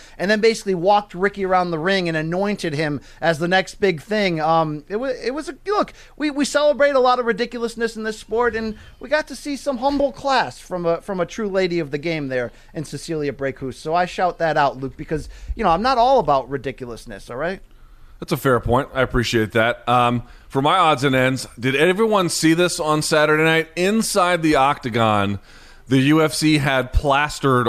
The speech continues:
Speaker 2: on the cage floor an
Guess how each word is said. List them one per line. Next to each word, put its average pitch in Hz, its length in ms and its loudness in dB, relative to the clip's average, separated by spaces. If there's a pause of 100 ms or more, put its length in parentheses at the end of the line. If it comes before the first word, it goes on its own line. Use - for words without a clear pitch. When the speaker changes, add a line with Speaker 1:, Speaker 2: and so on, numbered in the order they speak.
Speaker 2:
on 131 360 4
the 120 220 0
cage 131 500 0
floor 117 640 2 (500)
an 143 160 2